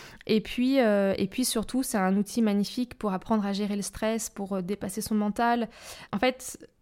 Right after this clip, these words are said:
voilà, pour, pour, euh, pour améliorer, euh, sa qualité de peau aussi, parce que quand on vient respirer de façon très, très active,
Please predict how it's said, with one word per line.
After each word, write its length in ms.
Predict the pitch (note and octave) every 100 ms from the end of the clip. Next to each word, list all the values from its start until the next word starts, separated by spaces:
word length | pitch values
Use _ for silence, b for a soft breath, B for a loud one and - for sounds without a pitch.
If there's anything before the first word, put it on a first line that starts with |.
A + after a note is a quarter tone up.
| _ _ -
voilà, 200 | G#3+ F#3
pour, 220 | - G3
pour, 240 | - G#3 G#3
euh, 160 | G3
pour 220 | G3 G#3+
améliorer, 580 | A3 A#3+ A#3+ A#3 A#3+ A#3+
euh, 260 | G#3 F#3+ F#3
sa 140 | A3
qualité 340 | A3 A3 A3+ B3
de 60 |
peau 260 | - C#4+ F4
aussi, 300 | C#4+ - D#4
parce 140 | C4
que 60 | G#3+
quand 180 | A3 A3
on 20 |
vient 160 | A3+
respirer 460 | A#3 A3+ - A3+ A#3+
de 60 | -
façon 200 | A3 A3
très, 140 | A#3
très 260 | A3 - A#3
active, 480 | A3 - C4+ A#3+